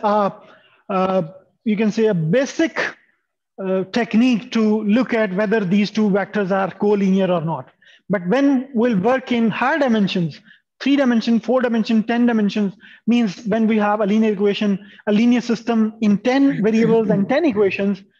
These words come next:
then obviously we cannot check whether one equation is a multiple of other or not.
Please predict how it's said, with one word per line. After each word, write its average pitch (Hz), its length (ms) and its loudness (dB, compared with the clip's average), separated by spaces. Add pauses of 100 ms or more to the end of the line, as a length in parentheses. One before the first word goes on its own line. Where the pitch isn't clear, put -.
(200)
then 247 240 0
obviously 247 500 2
we 226 180 2
cannot 277 280 -2
check 233 360 -4 (200)
whether 233 460 0
one 233 260 2
equation 220 360 0
is 208 80 2
a 202 40 2
multiple 220 400 2
of 214 120 -4
other 220 280 0
or 196 80 0
not. 170 320 -4